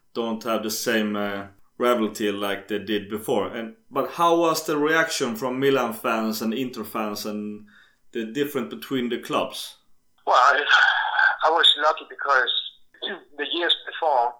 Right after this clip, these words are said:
Speaker 2: some of the players, uh, or there were other players that made that shift from, mostly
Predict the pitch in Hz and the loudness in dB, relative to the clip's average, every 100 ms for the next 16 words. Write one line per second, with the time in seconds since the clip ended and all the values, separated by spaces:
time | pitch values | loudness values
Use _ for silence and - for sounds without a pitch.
0 | _ _ _ _ - - 151 135 117 120 | _ _ _ _ -8 -2 -2 -4 -6 0
1 | 131 123 117 - - - - 131 120 113 | 2 4 4 2 -2 -10 -12 -2 2 4
2 | 113 110 107 - _ _ - _ _ _ | 6 6 4 0 _ _ -20 _ _ _
3 | - - - 113 113 107 120 113 117 107 | -4 -4 -6 -4 0 0 -2 -2 0 2
4 | 104 - - 104 - _ 107 107 110 110 | 0 -2 -2 -2 -2 _ _ -6 -4 -4
5 | 110 104 - - 113 - - - 113 107 | -6 -2 0 0 -2 -6 -10 -14 -14 -14
6 | 101 104 _ 117 143 185 - | -20 _ _ -8 -2 0 -2